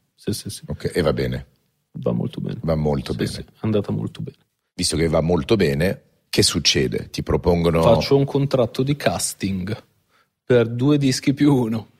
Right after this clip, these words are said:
Speaker 1: E quindi faccio
Speaker 2: Spiega
Speaker 1: stop.
Speaker 2: per chi non lo sa, molti non lo sapranno, che cosa vuol dire un contratto di casting.
Speaker 1: Eh, un contratto di casting significa che loro ti danno un budget, un recording budget. Io avevo anche un'opzione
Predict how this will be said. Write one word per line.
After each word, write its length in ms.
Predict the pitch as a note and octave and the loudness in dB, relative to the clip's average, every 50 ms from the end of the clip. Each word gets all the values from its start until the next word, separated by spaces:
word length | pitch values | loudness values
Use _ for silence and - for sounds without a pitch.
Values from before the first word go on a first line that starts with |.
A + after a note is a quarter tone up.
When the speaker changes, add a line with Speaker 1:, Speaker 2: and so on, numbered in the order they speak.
| _ _ _ _ _ | _ _ _ _ _
Speaker 1:
E 120 | - - - | -6 -6 -2
quindi 260 | - A#2+ A2+ A2+ B2+ | 0 0 2 2 2
faccio 460 | C3 - A2+ G2+ - - - G#2+ G2 | 2 2 0 0 0 -2 -2 -2 0
Speaker 2:
Spiega 480 | - D3+ - - - A2 G2+ G2 F2 G2 | 0 0 0 2 4 4 4 4 4 4
Speaker 1:
stop. 100 | G2+ E2 | 2 2
Speaker 2:
per 120 | - F#2+ E2+ | 2 0 0
chi 140 | - - F2 | 0 -2 -2
non 120 | E2+ E2+ | 0 0
lo 80 | E2+ E2+ | 0 2
sa, 400 | - - - F#2+ F#2 F#2+ F2+ - - | 2 2 4 4 4 2 0 -2 -6
molti 420 | - D2+ E2 D#2+ D2+ D2 - - | -8 -4 -2 -2 -2 -2 -4 -4
non 120 | D#2 D2 D2+ | -4 -4 -2
lo 80 | D2 | -2
sapranno, 500 | D2 - - D2+ - F2+ D2+ D2 D#2 E2+ E2+ | 0 -2 0 0 0 0 0 0 0 -2 -2
che 140 | - - D2+ | -2 -4 -2
cosa 240 | - E2 D2 C#2+ | 0 0 0 0
vuol 140 | D2 C#2 C#2+ | 0 0 -2
dire 160 | C2 C2+ C#2 | 0 0 -2
un 80 | C2+ C2 | -2 -2
contratto 500 | B1+ C#2+ C2+ B1 - - B1+ - - - | -2 -4 -4 -4 -2 -4 -4 -4 -4 -6
di 80 | - - | -6 -4
casting. 680 | - - A1+ - - - - - - - - - - - | -2 -2 -2 0 -2 -2 -2 -4 -6 -6 -6 -8 -4 0
Speaker 1:
Eh, 240 | - B2 C3+ C#3+ D3 | 2 4 6 6 6
un 140 | C#3+ C#3+ C#3 | 4 2 0
contratto 460 | - D#3+ E3 D#3 F#3 F#3 F3 - G3 | -2 -2 0 0 0 0 0 0 0
di 100 | F3+ F#3+ | -2 0
casting 640 | - - G#3+ G#3 G3+ - - - G#3+ G#3 F#3+ D#3+ C#3 | 0 2 4 4 4 2 -2 -4 -2 0 2 2 0
significa 560 | A#2+ - - - C3+ C3+ B2 - B2 A#2+ - A#2 | 0 -2 -2 -2 0 0 -2 -2 -4 -6 -6 -4
che 140 | - - | -2 0
loro 600 | C3 C3 D3+ E3 E3+ F3 F#3 F3+ F3+ F3 D#3+ D3 - | 2 2 4 4 4 4 4 2 0 0 -4 -10 -10
ti 140 | - - A#2+ | -8 -6 -2
danno 400 | A2+ A2+ A2 G#2+ G#2 G#2 G#2 G2+ | -2 0 0 0 -2 -2 -2 -2
un 400 | G2+ G2+ G2 G2 G2+ G2+ G2+ G2 | -2 -2 -2 -2 -4 -4 -6 -6
budget, 720 | G2 G2 G2 G2+ G2+ G#2 A#2+ C3 D3 D3 - - G3 G#3 G3 - _ _ _ _ - | -4 -4 -4 -4 -4 -4 -2 -2 -2 -2 -2 -2 -2 -2 -2 -6 _ _ _ _ -8
un 140 | - G#2+ G2+ | -4 -2 0
recording 540 | G2+ F#2+ - - G#2 F#2+ F#2 F#2 G2+ G#2 | 0 0 0 0 0 0 0 -2 -2 -2
budget. 720 | G#2 G2+ G2+ A2 A2 A2 A#2 C3+ C#3+ D3 - - - G3 G#3 - - - - - - - - _ | 0 0 0 -2 -2 -2 -2 0 -2 -2 -2 -2 -4 -4 -4 -4 -10 -16 -14 -14 -14 -16 -8 _
Io 200 | - C3 B2+ B2 | 4 6 6 6
avevo 400 | A#2 A2+ A#2+ A#2+ A2+ G#2+ A2+ A2+ | 6 4 4 2 2 2 2 2
anche 240 | A2+ A2 A2 - - | 2 2 -2 -2 -2
un'opzione 800 | B2+ A#2+ A2+ - - - C3 B2 A#2 A#2 A2 G#2+ G#2+ G#2+ G#2+ | -2 -2 -2 -4 -4 0 2 4 4 4 4 2 0 -2 -4